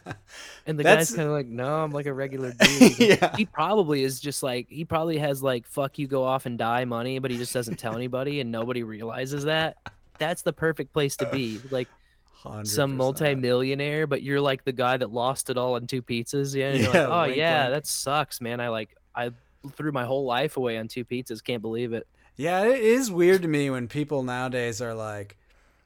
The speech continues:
Speaker 2: posting, like, tweets like, "I did it. I got a full coin." I'm like,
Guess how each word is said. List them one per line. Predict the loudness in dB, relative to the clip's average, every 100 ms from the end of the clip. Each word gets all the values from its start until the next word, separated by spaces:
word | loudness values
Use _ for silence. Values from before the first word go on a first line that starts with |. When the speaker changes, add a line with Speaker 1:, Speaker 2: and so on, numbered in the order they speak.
| _ -2
Speaker 2:
posting, | 2 2 0 -2 -2 -2
like, | -4 -4
tweets | -6 -6 -6 -6 -6
like, | -6 -2
"I | 0
did | 2 0 -2 -2
it. | 0
I | 0
got | 2 2 0
a |
full | 0 4 4 4
coin." | 2 2 2 0
I'm | 0
like, | -2